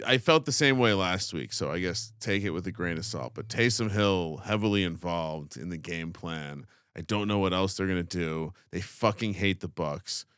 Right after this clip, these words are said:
You have to deploy Taysom Hill running the ball. That's your best weapon at this point.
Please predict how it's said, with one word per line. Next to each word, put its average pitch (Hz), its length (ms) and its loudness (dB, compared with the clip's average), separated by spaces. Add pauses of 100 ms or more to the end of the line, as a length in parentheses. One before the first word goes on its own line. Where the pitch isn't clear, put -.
(160)
You 101 120 0
have 113 300 4
to 120 100 -4
deploy 101 480 2
Taysom 92 480 0
Hill 85 340 -2
running 87 320 -2
the 87 80 -4
ball. 73 320 -6
That's - 220 -10
your 90 80 -6
best 95 360 0
weapon 85 360 -4
at 78 100 -10
this 78 180 -8
point. 82 400 -8